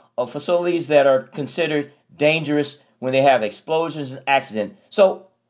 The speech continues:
why? What's going back to this whole idea of racial redlining, discrimination in housing, residential segregation,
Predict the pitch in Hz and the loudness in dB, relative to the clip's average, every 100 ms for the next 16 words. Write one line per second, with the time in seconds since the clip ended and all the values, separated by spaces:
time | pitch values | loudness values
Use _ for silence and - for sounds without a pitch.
0 | _ - 147 165 196 226 220 _ _ _ | _ 2 4 4 2 -2 -12 _ _ _
1 | 113 135 147 110 127 120 110 175 208 - | -6 -4 -4 -6 -6 -6 0 2 2 -2
2 | 202 185 180 180 185 180 170 175 160 165 | -6 -6 -4 -2 -2 -2 -2 -2 -4 -4
3 | 156 127 120 113 - _ _ 85 104 104 | 0 2 2 2 -6 _ _ -6 -4 -4
4 | 101 139 190 190 190 190 190 190 - _ | 0 4 4 4 2 2 -2 -8 -14 _
5 | _ - - 143 151 151 135 110 104 151 | _ -20 -10 -6 -4 -4 -4 -6 -4 2
6 | 165 190 185 202 202 196 - _ - 110 | 4 4 0 -4 -6 -8 -14 _ -8 -6
7 | 117 113 - 120 113 113 165 180 180 185 | -6 -8 -6 -6 -4 0 2 2 -2 -4
8 | 180 | -6